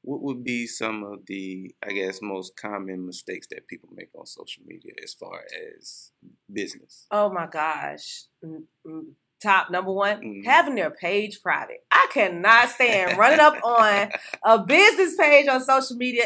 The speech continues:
Speaker 2: and it's private. Oh my gosh. Y'all, I want y'all to just imagine this. If you walk up to a store, right? You, you excited about shopping in this store, right?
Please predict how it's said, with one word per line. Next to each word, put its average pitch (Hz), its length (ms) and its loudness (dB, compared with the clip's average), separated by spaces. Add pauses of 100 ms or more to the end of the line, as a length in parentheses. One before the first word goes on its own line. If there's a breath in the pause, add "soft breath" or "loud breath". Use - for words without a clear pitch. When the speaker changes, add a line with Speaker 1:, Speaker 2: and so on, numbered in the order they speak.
(120)
Speaker 2:
and 208 160 0
it's 185 220 -4 (380)
private. 262 760 6
Oh 277 180 6
my 262 180 4
gosh. 202 320 6 (400 loud breath)
Y'all, 269 140 8
I 302 220 10
want 381 160 0
y'all - 160 2
to 233 60 -6
just 240 160 -4
imagine 185 480 0
this. 143 180 -12
If 151 140 -14
you 233 120 -10
walk 233 440 6
up 247 240 2 (100)
to 220 140 -12
a 214 40 -14
store, 147 480 -14
right? 190 440 -2
You, 247 180 -14
you 220 240 -8
excited 247 480 2
about 233 200 -2
shopping 254 380 2
in 247 120 0
this 240 180 -4
store, 247 460 2
right? 233 400 4